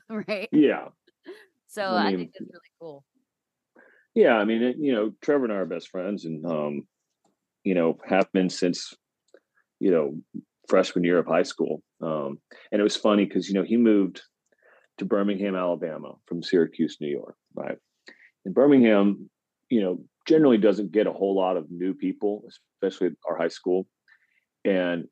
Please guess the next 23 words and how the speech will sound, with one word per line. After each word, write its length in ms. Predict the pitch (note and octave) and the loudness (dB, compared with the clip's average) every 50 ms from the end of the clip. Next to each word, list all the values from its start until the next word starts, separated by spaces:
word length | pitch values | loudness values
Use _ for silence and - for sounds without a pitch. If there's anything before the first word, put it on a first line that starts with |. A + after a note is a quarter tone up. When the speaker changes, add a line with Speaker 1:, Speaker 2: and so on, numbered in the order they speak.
| _ | _
Speaker 2:
when 160 | - G#2 G#2 | -4 -4 -2
you 100 | G2+ G2 | -2 -2
get 200 | F2+ F2+ B2 C#3+ | 0 2 2 2
a 60 | C3+ G#2 | 4 4
new 140 | F#2+ F#2 | 2 2
person 540 | - - E2 D#2 D2+ - - E2 D#2+ D#2+ - _ - | 0 0 -2 -4 -4 -4 -8 -12 -12 -12 -12 _ -6
and 280 | F2 E2+ E2+ E2 E2 | -6 -4 -4 -4 -2
they 120 | F2 F2 F2 | 0 0 0
talk 320 | - - G#2+ G#2 G2+ - | 0 0 0 0 0 0
like 160 | G2+ F2 E2+ E2 | -2 -4 -4 -4
this 420 | E2 F#2 F2+ F#2 G2 G2 - - - | -2 2 2 2 2 2 -2 -10 -14
and 60 | E2+ | -12
they 40 | E2+ | -12
say, 180 | - - E2+ E2+ | -10 -10 -10 -10
"Tommy," 540 | - - F2+ F2 E2+ F2 F2+ F2+ F#2 - _ _ _ _ _ _ _ _ _ _ - | -8 -6 -4 -4 -4 -4 -6 -6 -8 -10 _ _ _ _ _ _ _ _ _ _ -4
like, 240 | F2 E2+ E2+ E2 - | -2 -2 0 0 2
and 100 | F2+ F2+ | 2 4
everybody 300 | F#2+ F#2 F#2+ F#2 F#2 F2 | 4 6 6 6 6 6
else 320 | F2 F#2 F#2+ F#2 - - | 6 4 4 2 -2 -6
is 100 | E2 D2 | -14 -12
just 320 | - F#2 E2 - - - | -10 -10 -10 -10 -10 -4
super 280 | - F#2+ F2+ - - - | 0 0 0 0 -2 -6
Southern, 580 | - - F2+ D#2+ D#2 D#2+ E2 E2 E2+ E2+ - | -6 -4 -4 -2 -2 -2 -4 -4 -6 -8 -10